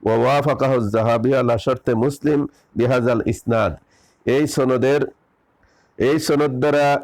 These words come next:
ইমাম মুসলিমের শর্ত অনুযায়ী ইমাম যাহাবিও তার সাথে ঐক্যমত পোষণ করেছেন, অর্থাৎ বিশুদ্ধ সনদে বর্ণিত হাদিস। তাইলে আপনি চিন্তা করুন কত মর্যাদা,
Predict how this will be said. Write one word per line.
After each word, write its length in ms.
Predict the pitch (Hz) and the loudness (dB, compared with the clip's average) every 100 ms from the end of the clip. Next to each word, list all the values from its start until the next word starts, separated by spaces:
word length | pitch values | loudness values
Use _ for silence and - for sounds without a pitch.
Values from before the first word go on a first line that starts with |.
| - | -4
ইমাম 340 | 123 127 131 123 | -2 0 0 2
মুসলিমের 520 | 120 120 135 143 156 | 0 0 -2 0 -2
শর্ত 380 | - 135 - 143 | -2 -4 -2 -2
অনুযায়ী 580 | 135 135 135 139 139 - _ _ _ _ _ _ _ | 0 0 0 0 0 -4 _ _ _ _ _ _ _
ইমাম 520 | 117 120 120 113 104 | -2 2 0 0 -2
যাহাবিও 720 | 98 113 131 139 165 147 147 - _ _ _ _ _ | 0 0 0 0 0 2 0 -2 _ _ _ _ _
তার 180 | - 123 | -2 -2
সাথে 580 | 131 131 123 123 131 - - _ | 0 -4 -2 0 0 -2 -8 _
ঐক্যমত 540 | 123 - 135 120 139 143 | -4 -2 -2 0 -2 -2
পোষণ 280 | 127 - 107 | -6 -2 -4
করেছেন, 460 | 104 92 85 101 87 | -2 -4 -2 -4 -2
অর্থাৎ 280 | 135 139 190 | -4 -2 -4
বিশুদ্ধ 460 | 151 147 175 143 160 | -4 -4 -4 -2 -4
সনদে 440 | 151 135 131 151 - _ _ | -2 -2 0 -2 -4 _ _
বর্ণিত 320 | 117 113 104 | -2 0 0
হাদিস। 400 | 117 98 87 90 - _ _ | 0 0 0 -4 -6 _ _
তাইলে 400 | - 131 160 170 | -2 0 2 2
আপনি 260 | 135 127 156 | 0 0 -4
চিন্তা 340 | 151 143 202 | -2 -2 -2
করুন 360 | 180 226 143 139 - _ _ | -2 0 0 -2 -8 _ _
কত 200 | 156 147 | -4 0
মর্যাদা, 580 | 156 131 92 110 85 80 | 0 0 0 0 0 -2